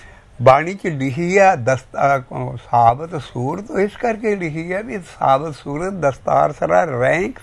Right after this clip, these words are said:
ਸੀ। ਉਹ ਕੁੱਲਾ ਉੱਤੇ ਪਾ ਲੈਂਦੇ ਸੀ, ਅੰਦਰੋਂ ਵਾਲ ਮੁੰਨੇ ਹੁੰਦੇ ਸੀ। ਅੱਜ ਕੱਲ੍ਹ ਜਿੰਨੇ ਨਵੇਂ ਸਿੱਖ ਸਾਰੇ ਵਿਚਾਰੇ ਉਹ ਗੁਰਦੁਆਰੇ ਜਾਣ ਲੱਗੇ, ਪਗੜੀ ਸਜਾ ਲੈਂਦੇ ਨੇ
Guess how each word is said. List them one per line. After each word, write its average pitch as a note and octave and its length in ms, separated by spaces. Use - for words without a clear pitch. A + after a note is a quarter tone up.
ਸੀ। C#3 260
ਉਹ G3 220
ਕੁੱਲਾ G3 440
ਉੱਤੇ G3+ 260
ਪਾ F3+ 260
ਲੈਂਦੇ G3 340
ਸੀ, G#3+ 200
ਅੰਦਰੋਂ G#3 300
ਵਾਲ G3 260
ਮੁੰਨੇ G#3 340
ਹੁੰਦੇ E3 300
ਸੀ। C#3 320
ਅੱਜ D3 80
ਕੱਲ੍ਹ D#3+ 200
ਜਿੰਨੇ F3+ 480
ਨਵੇਂ F3 420
ਸਿੱਖ E3 340
ਸਾਰੇ E3 280
ਵਿਚਾਰੇ D#3+ 400
ਉਹ D#3 100
ਗੁਰਦੁਆਰੇ D#3 480
ਜਾਣ D3 280
ਲੱਗੇ, C#3+ 300
ਪਗੜੀ D#3+ 300
ਸਜਾ C3 340
ਲੈਂਦੇ E3+ 360
ਨੇ G3+ 160